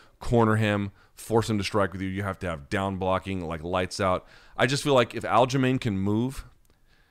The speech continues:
right, if he can laterally move, if he can forward move, if he can escape in big motions because there's a lot of space behind or around him, he's gonna be a hard guy to beat.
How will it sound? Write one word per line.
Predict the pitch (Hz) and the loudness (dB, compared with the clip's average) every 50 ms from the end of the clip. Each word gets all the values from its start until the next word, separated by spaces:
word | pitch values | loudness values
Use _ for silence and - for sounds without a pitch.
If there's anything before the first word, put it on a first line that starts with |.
| _ _ | _ _
right, | - 110 113 107 - | 0 2 2 2 0
if | 92 - | -4 -6
he | 110 101 | -6 -4
can | - 101 95 | -2 -2 -2
laterally | 92 101 107 110 110 113 113 117 | 2 4 4 4 4 4 2 2
move, | 113 110 110 113 113 113 110 87 | 2 2 2 4 2 2 0 -2
if | 87 - | -6 -10
he | 107 | -10
can | - - 87 | -10 -8 -10
forward | 85 - - 120 120 113 110 110 110 107 | -10 -6 2 4 6 8 8 6 4 4
move, | 107 104 104 107 92 | 2 0 0 0 -2
if | 90 | -4
he | 95 98 | -6 -4
can | - 98 90 | -2 -2 -2
escape | 87 - - - - 117 110 110 - | -2 -2 -4 -2 2 2 2 2 0
in | 98 92 | -4 -2
big | 85 101 98 92 | -2 -2 -2 -2
motions | 101 101 101 98 - - 104 92 | -2 -2 -2 -2 -4 -6 -6 -8
because | - - 92 82 | -8 -8 -8 -8
there's | 87 85 | -8 -8
a | 85 | -4
lot | 87 90 90 | -2 -2 -2
of | 87 - | -2 -6
space | - - - 98 95 98 - | -10 -8 -6 -6 -6 -6 -8
behind | - - 85 - - 101 95 95 98 98 92 | -8 -8 -10 -6 -4 -4 -4 -2 -4 -6 -6
or | 76 87 87 | -4 -4 -4
around | 82 80 85 85 85 95 101 | -2 -2 -2 -2 -4 -4 -4
him, | 110 113 117 120 123 - _ - - - - - - - | -4 -4 -4 -6 -8 -10 _ -10 -8 -8 -8 -12 -16 -6
he's | - 113 104 | -6 -2 0
gonna | 117 113 107 | 0 0 2
be | 101 104 | 2 0
a | 101 | 0
hard | 95 104 104 101 95 | 0 0 0 0 0
guy | 90 95 95 | 0 0 0
to | 92 90 | 0 -2
beat. | 98 120 - - | -4 -6 -8 -10